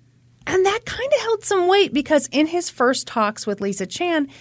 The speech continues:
he didn't mention overhearing the men use a racist term. But he did mention it later. On the stand, Jimmy chalked it up to not wanting to talk about racism or race. That was just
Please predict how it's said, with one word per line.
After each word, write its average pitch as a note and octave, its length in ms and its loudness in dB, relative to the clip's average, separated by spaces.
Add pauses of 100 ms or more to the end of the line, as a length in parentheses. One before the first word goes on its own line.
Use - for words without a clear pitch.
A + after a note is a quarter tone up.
(300)
he C4+ 200 2
didn't D4+ 320 0
mention G#3+ 500 2
overhearing F3+ 680 -2
the E3 80 -2
men E3 240 -4
use E3 240 -6
a D#3+ 40 -6
racist D#3 460 -4
term. - 380 -12 (1000)
But G#3+ 200 0
he B3 120 -2
did G3+ 360 0
mention F#3 340 -4
it F3+ 160 -8
later. C#4+ 480 -2 (1200)
On F4 220 6
the F4+ 80 4
stand, A#3 440 2
Jimmy G#3+ 280 4
chalked G3+ 320 0
it G3+ 80 0
up F#3 140 0
to F#3 280 -2
not G3 300 0
wanting G3+ 300 0
to - 100 -8
talk - 380 -4
about E3+ 300 0
racism F3+ 560 -2
or F3 160 -2
race. - 460 -4
That F3+ 180 -2
was G3 220 -4
just - 340 -6